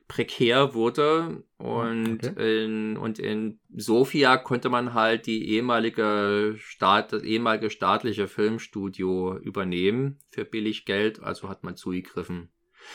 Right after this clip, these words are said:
Speaker 1: Und ich glaube, da
Speaker 2: Guter
Speaker 1: hat
Speaker 2: Grund.
Speaker 1: sich der, der Studiochef Avi Lerner mit gebrüstet, dass dort quasi, dort gibt's nicht sowas Ekliges wie Gewerkschaften <laughs> oder sowas, die streiken könnten oder mehr Geld verlangen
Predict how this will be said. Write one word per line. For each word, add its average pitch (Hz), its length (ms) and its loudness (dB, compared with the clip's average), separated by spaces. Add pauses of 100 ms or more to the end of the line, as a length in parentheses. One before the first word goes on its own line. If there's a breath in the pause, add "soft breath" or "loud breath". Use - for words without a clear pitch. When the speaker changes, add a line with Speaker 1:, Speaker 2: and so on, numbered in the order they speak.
(160 loud breath)
Speaker 1:
Und 117 160 -4
ich 120 120 -2
glaube, 123 440 6
da 107 180 4
Speaker 2:
Guter 117 160 0
Speaker 1:
hat 110 60 0
Speaker 2:
Grund. 127 140 2
Speaker 1:
sich 113 100 -4
der, - 420 -2
der 110 300 -2
Studiochef 131 920 2
Avi 110 320 4
Lerner 110 460 4
mit 120 240 -2
gebrüstet, 123 760 2
dass 113 260 -4
dort 107 260 -4
quasi, 101 520 0 (240 loud breath)
dort - 140 -8
gibt's 113 220 0
nicht 123 180 2
sowas 107 340 0
Ekliges 104 520 0
wie 95 80 -2
Gewerkschaften 101 1120 2
<laughs> 160 60 -2
oder 131 200 8
sowas, 117 460 4
die 110 100 2
streiken 147 600 2
könnten 139 420 4
oder 113 320 4 (160 loud breath)
mehr 117 300 8
Geld 127 520 6 (320 loud breath)
verlangen 139 920 4